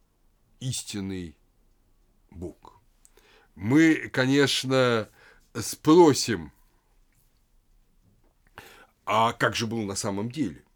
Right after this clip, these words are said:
Ну, не мог же, откуда бог там взялся?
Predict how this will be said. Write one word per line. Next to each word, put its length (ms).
Ну, 80
не 80
мог 180
же, 200
откуда 320
бог 360
там 160
взялся? 440